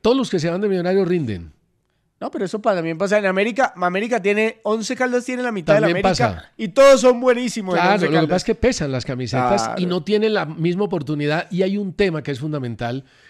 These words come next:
Speaker 1: que
Speaker 2: Uy,
Speaker 1: es el
Speaker 2: pero a
Speaker 1: tema de
Speaker 2: Cabeza
Speaker 1: la
Speaker 2: Hurtado,
Speaker 1: confianza.
Speaker 2: pero a Cabeza Hurtado de Millonarios sí le dieron oportunidades.
Speaker 1: Sí, le dieron
Speaker 2: Con
Speaker 1: oportunidades.
Speaker 2: el desperdicio que hacemos.
Speaker 1: Y al final reaccionó, pero ya era tarde.
Speaker 2: Ya era tarde.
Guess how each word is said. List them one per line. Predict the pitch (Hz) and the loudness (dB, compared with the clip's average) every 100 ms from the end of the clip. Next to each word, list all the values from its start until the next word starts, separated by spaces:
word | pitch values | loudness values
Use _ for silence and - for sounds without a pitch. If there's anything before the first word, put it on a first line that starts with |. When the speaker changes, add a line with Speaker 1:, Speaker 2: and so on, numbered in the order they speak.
| - | 0
Speaker 1:
que | |
Speaker 2:
Uy, | 165 | 2
Speaker 1:
es | 143 | 4
el | |
Speaker 2:
pero | 170 | 4
a | 151 | 4
Speaker 1:
tema | 160 | 4
de | 147 | 4
Speaker 2:
Cabeza | 143 214 | 6 4
Speaker 1:
la | |
Speaker 2:
Hurtado, | 220 180 165 | 4 4 6
Speaker 1:
confianza. | 226 214 - 226 233 233 208 175 156 - | 6 2 0 2 4 2 2 0 -2 0
Speaker 2:
pero | 160 | 0
a | |
Cabeza | 160 147 143 | 2 0 -2
Hurtado | 190 165 | -4 -2
de | 139 | -2
Millonarios | 151 139 127 143 | -4 -8 -8 -10
sí | 165 | -8
le | 139 | -8
dieron | 117 117 | -8 -10
oportunidades. | 113 117 - 107 98 98 | -12 -14 -14 -14 -14 -8
Speaker 1:
Sí, | - 151 | -2 0
le | |
dieron | 127 120 | 0 -2
Speaker 2:
Con | 131 | -4
Speaker 1:
oportunidades. | 110 117 110 104 | -6 -4 -4 -4
Speaker 2:
el | |
desperdicio | 101 98 110 110 - 101 98 | -4 -6 -6 -8 -8 -12 -12
que | 113 | -14
hacemos. | 101 85 - | -14 -16 -4
Speaker 1:
Y | 165 | 0
al | 160 | 2
final | 147 165 160 175 | 0 0 0 0
reaccionó, | 190 196 151 175 160 165 202 - | 2 2 2 0 2 0 -2 -6
pero | 147 | -4
ya | 139 | -2
era | 135 135 | -2 -2
tarde. | 135 113 98 | -4 -6 -4
Speaker 2:
Ya | 160 | -4
era | 139 | -4
tarde. | 113 90 90 | -8 -14 -14